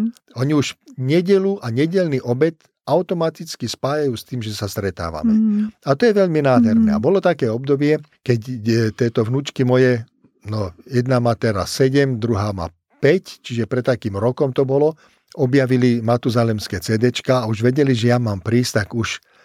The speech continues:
Speaker 1: nám akože, už hrali tieto piesne, nám púšťali.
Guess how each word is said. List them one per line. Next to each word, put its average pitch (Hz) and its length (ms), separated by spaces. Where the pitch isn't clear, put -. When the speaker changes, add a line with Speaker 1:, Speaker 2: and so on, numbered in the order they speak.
Speaker 1:
nám 113 300
akože, 113 480
už 113 240
hrali 131 420
tieto 117 320
piesne, 127 400
nám 107 200
púšťali. 98 500